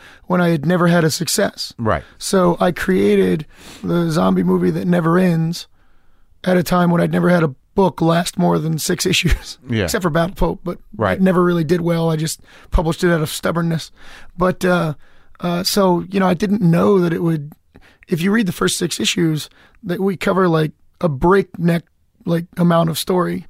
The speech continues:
Speaker 1: And the whole, like, love triangle from the show with Rick, Shane, and Lori, uh, is concluded in the sixth issue, and that's all wrapped up. And that's because I was planning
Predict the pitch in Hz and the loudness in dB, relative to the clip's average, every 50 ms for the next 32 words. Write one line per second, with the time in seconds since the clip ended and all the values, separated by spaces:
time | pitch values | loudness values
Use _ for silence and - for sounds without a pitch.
0 | - - - 180 180 175 170 170 160 - 170 175 175 170 170 170 160 165 170 170 | -10 -4 -2 0 2 2 0 0 0 2 2 2 2 0 -2 -2 -2 -2 -4 -4
1 | 170 - - - - _ _ _ _ _ _ - - 170 180 170 139 - 190 175 | -4 -6 -10 -16 -20 _ _ _ _ _ _ -4 0 0 0 0 0 0 0 0
2 | 180 175 170 165 - 180 170 165 156 - - 185 170 170 175 175 175 170 170 165 | 2 0 0 -2 0 0 0 0 0 0 0 2 2 2 2 0 0 0 -2 -2
3 | 175 202 - - - 185 175 175 170 170 160 160 170 165 165 170 170 170 160 - | -4 -4 -2 -2 0 0 2 2 0 0 0 0 0 0 0 0 -2 -2 -4 -6
4 | - - 165 165 160 165 165 175 175 151 139 - - _ _ _ _ _ _ - | -4 0 0 2 2 2 2 2 2 2 0 -4 -10 _ _ _ _ _ _ -4
5 | - 175 - - - 185 240 240 185 170 147 135 - - - _ _ - 175 180 | -2 -2 0 0 2 2 4 4 2 0 -2 -4 -10 -18 -20 _ _ -2 0 0
6 | 170 160 156 - - - 180 - - - 185 185 - 190 185 170 165 165 160 156 | 0 0 -2 -2 -2 -2 -2 -2 -2 -2 0 0 0 2 2 2 2 0 0 -2
7 | 156 156 156 147 - - 170 147 - 180 175 165 170 175 170 151 - 180 185 156 | -2 -4 -4 -6 -6 -8 -6 -4 -2 -2 -2 0 -2 -2 -4 -4 -2 -2 -2 -2
8 | - 180 170 156 - - - - - - - - 185 196 - - 180 - 202 180 | -2 -4 -4 -4 -6 -10 -16 -20 -20 -14 -6 -4 -2 -2 -2 -4 -4 -2 0 0
9 | 170 156 139 - - - - _ - _ _ _ _ _ _ _ _ _ - - | 0 -2 -4 -8 -14 -20 -20 _ -20 _ _ _ _ _ _ _ _ _ -4 0
10 | 185 180 165 151 - - - - - 190 202 226 247 240 202 180 175 175 165 | 2 2 2 0 -4 -8 -12 -6 -2 0 0 2 2 2 0 0 -2 -4 -6